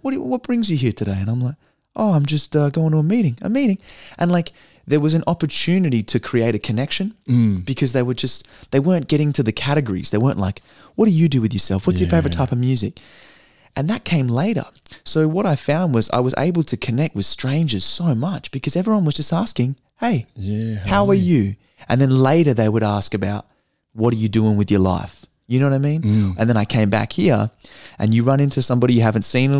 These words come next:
Speaker 1: little while or whatever, and they ask you, like, I get this question all the time.
Speaker 2: Yeah.
Speaker 1: "How's acting going?"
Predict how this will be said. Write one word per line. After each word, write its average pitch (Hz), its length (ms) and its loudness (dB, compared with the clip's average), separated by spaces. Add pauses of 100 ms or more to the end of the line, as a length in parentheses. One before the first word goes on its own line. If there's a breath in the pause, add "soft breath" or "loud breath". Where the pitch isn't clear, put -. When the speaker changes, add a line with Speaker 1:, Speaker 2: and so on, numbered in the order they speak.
Speaker 1:
little 139 160 4
while 139 480 2 (260 loud breath)
or 107 120 2
whatever, 117 440 2 (320 loud breath)
and 110 160 2
they 107 120 2
ask 117 320 0
you, 107 180 0 (360)
like, 113 120 0
I 156 120 2
get 156 140 2
this 120 120 0
question 98 340 -2
all 101 120 2
the 98 80 -2 (140)
time. 90 280 -4
Speaker 2:
Yeah. 95 180 -2 (920 loud breath)
Speaker 1:
"How's 220 220 2
acting 226 280 0
going?" 104 280 -2